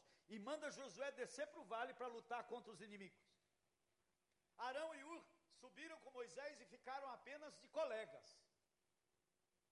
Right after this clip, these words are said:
Eles estão lá observando. E eles fazem uma observação científica. Eles percebem que quando Moisés está orando, Josué tá prevalecendo. Mas de repente eles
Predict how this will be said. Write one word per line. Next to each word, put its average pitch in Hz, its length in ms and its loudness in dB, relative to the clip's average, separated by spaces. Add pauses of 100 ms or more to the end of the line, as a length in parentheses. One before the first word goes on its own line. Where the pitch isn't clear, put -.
(220)
Eles 247 200 -12
estão 285 240 -4
lá 302 160 4
observando. 294 520 -4 (1040)
E 254 140 -2
eles 311 260 -4
fazem 277 320 4
uma 277 140 2
observação 254 640 2
científica. 285 580 -4
Eles 208 160 -2
percebem 247 560 2 (960)
que 202 100 -20 (100)
quando 339 360 -6
Moisés 220 420 2
está 180 240 -2 (100)
orando, 254 360 2 (1200)
Josué 277 460 4
tá 302 120 4
prevalecendo. 208 640 0 (880)
Mas 320 180 4
de 339 60 8 (100)
repente 277 380 2
eles 311 200 -10